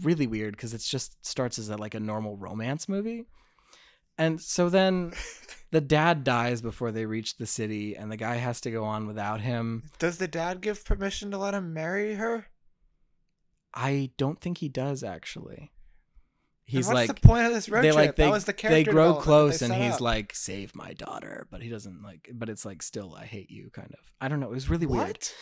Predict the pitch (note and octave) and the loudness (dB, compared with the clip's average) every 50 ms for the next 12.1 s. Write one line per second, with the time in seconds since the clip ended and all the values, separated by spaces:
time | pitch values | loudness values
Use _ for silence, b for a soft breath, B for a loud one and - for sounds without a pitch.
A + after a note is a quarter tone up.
0 | B B B - - F3 - D#3 D3+ F#3+ A3+ A#3 B3+ G#3+ D#3 F#3 F#3 D#3+ C3 A#2 | B B B 2 2 2 2 2 4 4 4 6 4 4 6 6 6 6 6 4
1 | G#2+ G2 b b b b b b _ _ - - - D#3+ D#3+ E3 F3 F3+ F3 E3+ | 0 -4 b b b b b b _ _ -20 -4 2 2 4 4 4 4 4 4
2 | E3 D#3+ D3+ A#3+ A#3+ G#3 G3 A3 - - - - F#3+ G3+ G3 G3 G3 G3 E3+ - | 4 6 6 4 2 0 -2 -4 -6 -6 -6 -6 -4 -2 -2 0 -2 -2 -2 -2
3 | - - - E3 D#3+ - - F#3 F3 E3+ D#3+ - - E3+ D#3+ D#3 D#3 D#3 D#3 D3+ | -2 0 0 0 -2 -2 -2 -2 -2 -2 -4 -4 -6 -6 -4 -4 -4 -4 -4 -4
4 | - D3+ D#3 D3+ E3 F#3+ G#3+ F#3 - E3 A2 - - - G3+ G3+ G3+ F#3+ G3 G3 | -6 -8 -4 4 6 8 8 8 6 2 0 0 0 0 0 0 0 0 0 2
5 | G3+ G3 F3 F3+ D#3+ C#3+ - A#3 G#3 E3+ D#3+ D3+ C#3+ F3 F3 F3+ E3+ - - - | 2 2 4 2 6 10 12 12 12 10 8 6 6 6 8 6 6 2 0 0
6 | D#3+ - - F#3+ F3+ F3 E3 A3+ G#3+ G#3 G#3+ F3 F#3 G3+ G#3 G#3+ F#3+ E3 F3+ G#3 | -2 0 2 4 4 4 2 0 -4 -2 2 4 4 4 4 2 2 4 4 4
7 | A3+ G3+ E3 D3 D3+ C#3+ C#3+ A#3 - D3+ D3+ D#3 D#3+ D#3+ - - F#3+ F#3+ F#3 F#3 | 4 4 4 4 2 2 4 2 4 4 6 6 4 4 4 6 6 8 8 6
8 | F3+ B B B B B B B - - - D#3+ D#3+ E3+ F#3 F#3 - - A3+ A3+ | 4 B B B B B B B -8 -2 2 4 6 8 8 6 6 6 4 4
9 | G#3+ G#3 G#3+ - - - E3 E3 C#3+ C#3 - b b b b b b b b b | 4 2 -2 -6 0 2 4 4 4 2 -2 b b b b b b b b b
10 | b - - - F#3 F#3+ G#3 A#3 A3+ G#3 A#3+ G3+ F#3+ F3 D3+ D3+ - - D3 C3+ | b -4 0 4 6 6 6 6 6 4 4 4 4 4 4 2 2 2 2 2
11 | C3+ C#3 C3+ C3 C3+ A#2+ A#2 B2 A#2+ A#2+ B2 A2+ A#2 A#2+ A#2 A2 A2 G#2+ G#2+ B2 | 2 0 0 -2 -2 -2 -2 -2 -2 -2 -2 -2 -4 -4 -2 -2 -2 0 0 -2
12 | D3 D3 | -4 -6